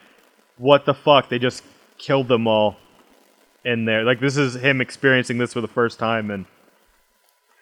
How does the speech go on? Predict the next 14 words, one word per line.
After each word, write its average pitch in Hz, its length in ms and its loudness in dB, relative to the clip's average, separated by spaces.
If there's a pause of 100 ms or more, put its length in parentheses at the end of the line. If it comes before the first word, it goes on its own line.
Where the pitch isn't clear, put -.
(380)
uh, 123 220 8
one 139 200 4
of 151 80 4
the 143 140 6
other, 135 520 6
uh, 120 360 4 (1300)
Jewish 131 380 2
guys 120 460 4
is 101 140 -10
like, 107 260 2
"What 131 560 2
were 156 80 6
you 147 100 8
expecting 135 540 4